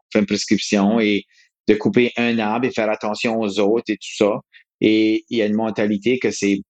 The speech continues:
beaucoup plus difficile et c'est plus compliqué. Donc, pourquoi faire toute cette complication lorsqu'on peut juste raser à blanc, OK ? Mais pour nous,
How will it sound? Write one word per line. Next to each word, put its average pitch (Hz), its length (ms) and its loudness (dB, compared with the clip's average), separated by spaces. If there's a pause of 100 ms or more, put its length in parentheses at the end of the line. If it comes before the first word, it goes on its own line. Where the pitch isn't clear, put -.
beaucoup 120 240 2
plus 113 200 0
difficile 104 760 -2
et 95 200 0
c'est - 160 -8
plus - 160 -8
compliqué. 101 600 0
Donc, 104 280 0
pourquoi 123 480 2
faire 113 380 -4 (360)
toute 147 160 0
cette 151 160 0
complication 123 760 -2
lorsqu'on 110 320 -2
peut 104 120 -2
juste 104 200 -2
raser 98 440 0
à 85 80 -4
blanc, 85 200 -4 (100)
OK ? 98 200 -2 (760)
Mais 120 460 2 (480)
pour 143 160 4
nous, 131 440 0